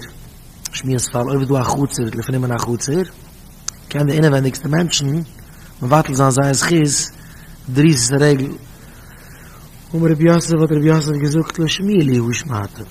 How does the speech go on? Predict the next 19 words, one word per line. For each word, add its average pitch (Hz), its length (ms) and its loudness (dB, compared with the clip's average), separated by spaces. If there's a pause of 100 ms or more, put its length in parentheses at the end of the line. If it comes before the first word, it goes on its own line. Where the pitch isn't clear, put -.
(120)
יעצט 110 120 -10
ווייס 143 220 -2
איך, 113 80 -4
אז 113 100 -2
רבי 113 140 0
יוסף 127 280 2
געווארן 113 380 0
נישט 110 160 -2
געזונט. 107 380 -2 (1500)
ער 127 60 -16 (440)
האט 98 100 -12
זיך, 101 220 -10
ער 117 200 -4
האט 117 140 -6
זיך 113 200 -2
געפילט, 107 360 -4
פארגעסן 113 360 -2
זיין 104 180 0
לערנען. 92 340 -2